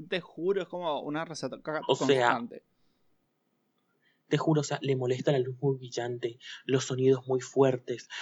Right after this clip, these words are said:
Speaker 2: los olores muy intensos. Es como, "Bitch,
Speaker 1: Te juro.
Speaker 2: te vivís con resaca". Vincent Price, esto es una intervención.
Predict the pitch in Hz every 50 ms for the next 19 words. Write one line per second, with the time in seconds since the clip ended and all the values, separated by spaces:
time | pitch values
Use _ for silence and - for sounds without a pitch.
0 | - - - 139 135 131 127 139 123 127 139 151 156 139 131 135 135 131 123 120
1 | 127 127 - 131 - 131 127 113 - _ - 113 113 117 120 120 117 117 117 117
2 | 117 - _ _ - - - - 147 135 - - - - - 123 127 131 139 135
3 | 151 165 170 180 180 165 202 208 - - - - - 131 120 120 120 - 131 123
4 | 117 117 110 - - 110 107 - 107 - - _ - 120 120 120 123 135 147 151
5 | 156 - 131 127 123 123 123 - - - 120 - - 120 113 113 123 123 131 139
6 | 131 - 117 113 110 120